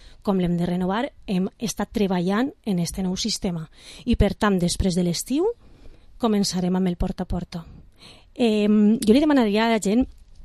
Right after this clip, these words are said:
sobretot, un poc de calma, i que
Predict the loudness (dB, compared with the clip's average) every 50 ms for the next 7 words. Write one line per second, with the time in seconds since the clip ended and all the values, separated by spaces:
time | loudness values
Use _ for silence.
0 | -20 -20 -16 -6 -2 -2 0 0 2 2 2 4 2 2 2 2 -2 -4 -6 -6
1 | -6 -4 -2 -2 -2 -4 -6 -12 -20 -20 -20 -20 -20 -20 -20 -20 -20 -10 -8 -8
2 | -8 -8 _ -6 -2 0 0 0 -2 -4